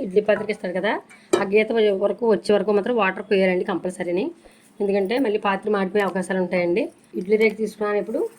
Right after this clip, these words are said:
కొద్ది ఆయిల్, ఆయిల్ రాసుకోవాలండి కొంచెం ఇడ్లీ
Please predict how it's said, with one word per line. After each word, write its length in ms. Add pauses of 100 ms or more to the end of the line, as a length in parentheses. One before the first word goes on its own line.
(120)
కొద్ది 340
ఆయిల్, 260 (560)
ఆయిల్ 180 (100)
రాసుకోవాలండి 580 (160)
కొంచెం 260 (600)
ఇడ్లీ 180